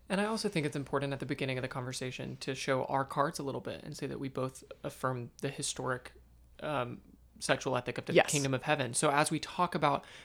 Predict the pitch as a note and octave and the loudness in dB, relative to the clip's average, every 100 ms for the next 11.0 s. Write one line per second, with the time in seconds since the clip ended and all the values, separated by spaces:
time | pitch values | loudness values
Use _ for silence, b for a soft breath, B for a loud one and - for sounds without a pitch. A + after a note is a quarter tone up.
0 | B - G3+ F#3 D3 C#3 C3+ C3+ C#3 F3+ | B 4 4 6 4 4 4 4 4 4
1 | - D#3+ C#3 C3+ C#3 C3+ C#3+ E3 D#3+ C#3 | 4 2 2 0 -2 0 0 0 -2 -4
2 | C#3 C3 C3 C3 b b b _ - C#3 | -2 -2 -2 -6 b b b _ 4 6
3 | A#2+ - - - D3 A#2+ - F#2 - _ | 6 0 -14 -4 0 0 -2 -8 -14 _
4 | _ _ _ _ _ _ - _ _ _ | _ _ _ _ _ _ -20 _ _ _
5 | - F#3+ D3 - - - _ A4+ C3 A2+ | -6 0 0 -2 -20 -20 _ -2 2 2
6 | - C#3 B2 - B2+ - B2 A#2+ B2 B2 | 2 0 0 0 -4 -2 -2 0 0 0
7 | A#2+ D#3+ B2 C3 C3 C3 B2+ - B2+ B2 | 4 4 6 4 2 2 0 -2 -4 0
8 | D3+ D3+ B2+ - C3 C3 C3+ C3+ C3 C3 | 2 4 2 0 2 2 2 0 0 0
9 | D#3+ C3+ D#3+ D#3 E3 C#3+ C#3 C3+ C3+ E3 | -2 2 4 4 2 0 0 -2 0 0
10 | E3 C#3 D#3+ D#3+ F3+ - C3 A#2+ - | 0 -2 0 2 2 0 -2 -2 -4